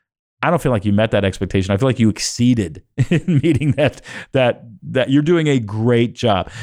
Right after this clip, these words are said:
So, you know, everybody really looks for encouragement. It's one of the things they need. And listen, if, if, if you hire the right people, that's how these meetings go. Now, occasionally,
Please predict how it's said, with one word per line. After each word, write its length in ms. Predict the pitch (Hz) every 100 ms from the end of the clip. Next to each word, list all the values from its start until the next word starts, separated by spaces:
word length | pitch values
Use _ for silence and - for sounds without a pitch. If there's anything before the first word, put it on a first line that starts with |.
| -
So, 320 | - 160 147 160
you 60 |
know, 80 | 175
everybody 440 | 180 208 208 185 135
really 340 | 123 135 139
looks 220 | 113 117
for 160 | - 107
encouragement. 960 | 92 - - 113 110 120 120 139 147 -
It's 180 | 110 -
one 120 | 120
of 60 |
the 40 | 107
things 200 | 107 95
they 120 | 90
need. 480 | 90 90 101 139 151 _ _ -
And 120 | 143
listen, 220 | 196 131
if, 120 | 120 113
if, 240 | 143 147
if 160 | 143 147
you 100 | 147
hire 240 | 233 269
the 160 | 214 113
right 400 | 107 117 135 -
people, 480 | 120 117 165 180 - _ _ _ -
that's 200 | 165 208
how 120 | 175
these 220 | 143 123
meetings 420 | 117 113 104 90
go. 520 | - - 92 78 - _ _ _ 120
Now, 180 | 131
occasionally, 920 | 113 - 175 220 185 123 101 95 139